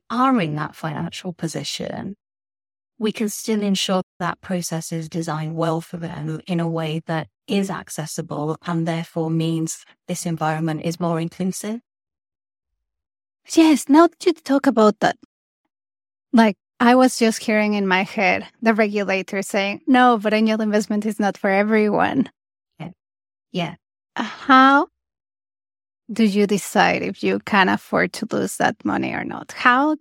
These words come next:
Speaker 2: does someone decide if they are suitable to become an angel investor?
Speaker 1: Yeah. So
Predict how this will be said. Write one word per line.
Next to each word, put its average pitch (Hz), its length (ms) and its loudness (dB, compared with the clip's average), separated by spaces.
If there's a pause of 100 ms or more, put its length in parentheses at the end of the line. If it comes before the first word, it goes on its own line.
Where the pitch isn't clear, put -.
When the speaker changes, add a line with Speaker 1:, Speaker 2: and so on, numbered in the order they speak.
(100)
Speaker 2:
does 214 160 -6
someone 214 320 0
decide 185 420 2
if 190 240 -4
they 190 220 2
are 180 340 2 (880)
suitable 208 680 2 (260)
to 214 80 -2
become 196 380 2
an 190 260 2 (100)
angel 208 300 4
investor? - 500 -2 (640)
Speaker 1:
Yeah. 170 220 -12 (380)
So 170 260 -4